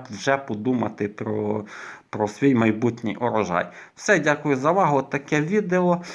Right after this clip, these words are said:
Потім зараз ще, коротше, в мене вже тут час кінчається на цьому, на телефоні, бі-, пам'ять кінчається. Зараз я ще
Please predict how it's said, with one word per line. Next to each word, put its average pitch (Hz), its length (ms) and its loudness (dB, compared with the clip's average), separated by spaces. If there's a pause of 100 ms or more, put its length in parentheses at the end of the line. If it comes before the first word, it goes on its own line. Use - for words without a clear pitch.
(260)
Потім 143 320 0
зараз 139 360 2
ще, 120 520 4
коротше, 127 340 -2
в 123 40 0
мене 123 200 0
вже 120 160 -2
тут 123 220 -6
час 170 260 0
кінчається 107 760 -2
на 104 140 -2
цьому, 104 340 -4
на 104 120 -4
телефоні, 104 600 -4
бі-, 101 560 -4
пам'ять 104 380 -2
кінчається. 101 600 -6 (380)
Зараз 135 300 -2
я 127 60 -2
ще 123 420 0